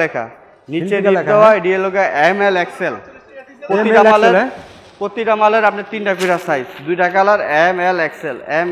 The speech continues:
Speaker 1: এল এক্সেল।
Speaker 2: প্রাইস কত
Speaker 1: তিন
Speaker 2: টাকা
Speaker 1: সাইজের
Speaker 2: ভাই?
Speaker 1: মাল। এটা হলো দুইশো চল্লিশ টাকা পাইকারি, আপনি ভিডিও দেখে এলে দুইশো তিরিশ টাকা রাখবেন,
Speaker 2: দুইশো তিরিশ
Speaker 1: জান।
Speaker 2: টাকা,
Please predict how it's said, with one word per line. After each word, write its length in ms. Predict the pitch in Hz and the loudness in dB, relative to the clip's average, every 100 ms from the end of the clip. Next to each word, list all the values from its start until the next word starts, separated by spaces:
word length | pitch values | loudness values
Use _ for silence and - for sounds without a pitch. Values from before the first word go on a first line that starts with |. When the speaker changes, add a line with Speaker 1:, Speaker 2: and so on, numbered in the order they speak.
| 175 | -4
Speaker 1:
এল 100 | 165 | -6
এক্সেল। 260 | 143 - 135 | -8 -10 -14
Speaker 2:
প্রাইস 380 | 107 - 175 196 | -14 -14 -12 -10
কত 60 | 226 | -6
Speaker 1:
তিন 80 | |
Speaker 2:
টাকা 120 | 226 226 | -4 0
Speaker 1:
সাইজের 280 | 208 180 165 | 0 0 -2
Speaker 2:
ভাই? 60 | |
Speaker 1:
মাল। 120 | 147 113 - - _ _ | -4 -8 -16 -20 _ _
এটা 100 | 170 190 | -6 -4
হলো 100 | 190 | -4
দুইশো 200 | 214 226 214 | -6 -8 -6
চল্লিশ 240 | 220 220 214 | -4 -6 -8
টাকা 160 | 226 214 214 | -6 -4 -2
পাইকারি, 300 | 208 214 190 165 | -2 -2 0 -2
আপনি 140 | 170 196 180 | -2 -6 -4
ভিডিও 160 | 185 | -6
দেখে 200 | 196 190 | -6 -6
এলে 80 | 190 180 | -6 -6
দুইশো 160 | 180 175 | -8 -8
তিরিশ 180 | 180 180 - | -12 -12 -12
টাকা 140 | 190 | -10
রাখবেন, 240 | 175 135 139 | -10 -12 -10
Speaker 2:
দুইশো 0 | |
তিরিশ 120 | 175 | -8
Speaker 1:
জান। 100 | 139 | -8
Speaker 2:
টাকা, 120 | 147 | -8